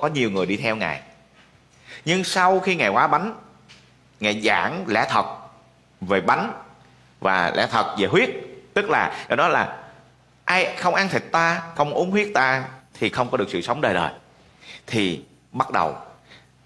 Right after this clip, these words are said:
cái đoàn dân năm ngàn người ăn bánh không kể đàn bà và con nít. Bây giờ họ thối lui hết, thối lui dần, thối lui dần, thối lui dần. Và cuối cùng chỉ còn có các môn đồ thôi. Chỉ còn mười hai môn đồ thôi.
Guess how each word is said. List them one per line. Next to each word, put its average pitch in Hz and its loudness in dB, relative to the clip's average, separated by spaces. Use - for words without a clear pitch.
cái 214 0
đoàn 120 2
dân 165 0
năm 202 2
ngàn 123 2
người 113 4
ăn 160 -2
bánh 196 0
không 165 -2
kể 117 4
đàn 110 0
bà 87 4
và 92 2
con 131 -2
nít. 220 0
Bây 147 4
giờ 98 4
họ 92 0
thối 139 2
lui 135 2
hết, 147 2
thối 147 0
lui 131 2
dần, 101 0
thối 139 0
lui 123 0
dần, 87 0
thối 135 0
lui 123 2
dần. 92 0
Và - -2
cuối 143 -2
cùng 92 -2
chỉ - -2
còn 87 0
có 104 0
các 123 -2
môn 98 -4
đồ 76 0
thôi. - -18
Chỉ 113 -2
còn 98 0
mười 85 0
hai 98 0
môn 95 -6
đồ 76 -2
thôi. 82 -14